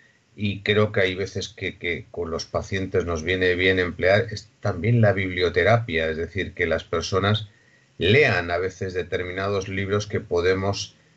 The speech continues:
eh, pensar que tienen un, un cierto valor. Y esos libros son un complemento a veces muy interesante para lo que vamos a hacer en el tratamiento. Y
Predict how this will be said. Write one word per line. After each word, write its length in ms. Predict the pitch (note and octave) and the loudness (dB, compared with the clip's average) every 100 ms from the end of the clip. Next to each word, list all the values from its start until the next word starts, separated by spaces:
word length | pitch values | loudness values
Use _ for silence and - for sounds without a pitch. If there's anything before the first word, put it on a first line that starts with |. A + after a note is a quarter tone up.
| _ - | _ -2
eh, 120 | E2 | 0
pensar 520 | - F2+ E2+ G#2+ G#2 | 2 2 4 2 2
que 100 | G#2 | 0
tienen 260 | G2 G2 F#2+ | 0 0 0
un, 320 | G2 G2 F#2 | -4 -4 -6
un 160 | G2+ F#2 | -6 -6
cierto 1400 | - G2+ F#2+ - G2 F#2+ F2+ F2 E2+ E2 E2 D#2+ D#2+ D#2 | 0 0 0 -2 2 4 4 2 2 2 2 2 4 4
valor. 560 | D#2 F#2+ A#2 G2+ - - - - - _ _ | 6 6 6 4 0 -8 -20 -20 -20 _ _
Y 200 | - F#2 | -4 0
esos 400 | G2+ - A2+ G#2+ | 0 4 4 4
libros 480 | G#2 G2+ G#2 G#2+ A2+ | 0 0 2 2 2
son 340 | - - G#2+ | 0 0 2
un 360 | G#2+ G#2+ G#2 G2 | 2 0 0 -2
complemento 600 | F#2+ F#2+ F2+ F#2 G#2+ G#2+ | -4 -4 -2 0 2 4
a 40 | G2+ | 2
veces 580 | G#2 - A2 A2 - - _ | 2 2 2 2 -4 -12 _
muy 140 | A2+ | 0
interesante 720 | A2 A2 D#2 - F#2 F2 - F2+ | 2 0 -4 -4 -6 -6 -6 -4
para 240 | - E2 | 2 2
lo 180 | E2 D#2 | 2 -2
que 100 | E2 | -2
vamos 300 | D#2+ D#2+ - | -2 -2 -4
a 40 | |
hacer 300 | D#2+ - E2+ | -6 -2 -2
en 360 | D#2+ D2 D2 C#2 | 0 -2 -4 -6
el 200 | C2 C#2 | -8 -6
tratamiento. 720 | C#2+ C#2+ D#2 E2 E2+ D#2 F#2+ - - - - - - - _ | -4 0 0 0 -2 -2 -4 -4 -10 -20 -20 -20 -20 -20 _
Y 1200 | A#2+ G2+ G2 F#2 F#2 F#2 F#2 F2+ F2+ F2 E2+ C#2 | 4 6 6 4 4 2 2 0 -2 -4 -4 -6